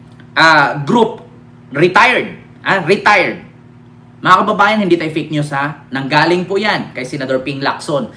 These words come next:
Napanood nyo naman po. Nagbe-base lang po tayo sa kanyang sinasabi. Ha? Mahirap ang milita-, ang, ang, ang ano, ah, military reset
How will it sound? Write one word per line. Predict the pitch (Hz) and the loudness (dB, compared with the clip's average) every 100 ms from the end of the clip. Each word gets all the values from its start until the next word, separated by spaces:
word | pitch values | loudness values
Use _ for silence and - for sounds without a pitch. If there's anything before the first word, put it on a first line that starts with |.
| - 123 | -16 -12
Napanood | 127 127 143 147 | -6 -2 -2 -4
nyo | 123 131 | -4 -4
naman | 131 127 | -4 -6
po. | 143 120 - - - - | -4 -6 -8 -20 -20 -8
Nagbe-base | 156 160 175 160 190 - | -4 2 4 4 2 0
lang | 175 | -4
po | 165 | -2
tayo | 165 170 175 | 0 2 0
sa | - | -2
kanyang | 131 135 | -6 -6
sinasabi. | 131 131 120 107 92 98 - - - - - - - - | -6 -6 -6 -6 -4 -8 -10 -20 -20 -20 -20 -20 -20 -2
Ha? | 151 185 196 - - - - - - - - - - - | 2 2 2 -6 -20 -20 -20 -20 -20 -20 -20 -20 -10 0
Mahirap | 190 247 269 269 | 2 4 4 4
ang | 214 | 2
milita-, | 202 190 190 185 - | 4 2 4 4 6
ang, | 190 180 | 2 2
ang, | 185 180 | -2 -2
ang | 190 180 | -4 -2
ano, | 196 180 - - - - - | 0 -2 -4 -12 -20 -12 0
ah, | 147 147 131 123 110 - - - - - | 2 4 4 2 -2 -6 -14 -20 -20 -4
military | 190 202 196 185 185 185 165 | 0 2 4 4 4 2 2
reset | 151 170 - 180 - - | 2 2 2 0 -2 -12